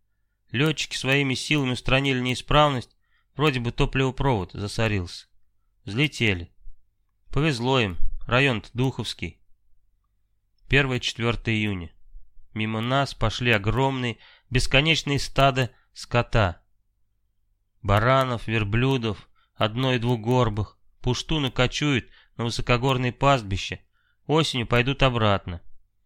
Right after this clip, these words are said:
У нас появилось мясо. Разведчики из П Б С двух-трёх баранов подстрелят, афганцы убитых не берут. Появится разрыв небольшой, бойцы затаскивают тушу на гору, разделывают, готовят.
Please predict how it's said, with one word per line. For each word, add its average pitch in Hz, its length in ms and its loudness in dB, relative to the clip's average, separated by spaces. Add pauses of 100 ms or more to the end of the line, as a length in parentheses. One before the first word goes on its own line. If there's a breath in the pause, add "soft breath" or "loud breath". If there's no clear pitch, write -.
(360)
У 107 80 -4
нас 147 220 0
появилось 127 460 0
мясо. 101 520 -4 (180)
Разведчики 131 680 0
из 120 120 -2
П 131 140 -2
Б 135 340 2
С 113 60 -4
двух-трёх 120 500 -2
баранов 120 460 2
подстрелят, 127 600 -2 (460)
афганцы 131 540 -2
убитых 123 380 -2
не 123 100 -2
берут. 113 420 -2 (840)
Появится 143 500 4
разрыв 131 420 0
небольшой, 113 480 0
бойцы 127 380 0
затаскивают 135 680 0
тушу 127 320 -2
на 113 160 0
гору, 107 400 -2 (320 soft breath)
разделывают, 117 680 2
готовят. 101 640 0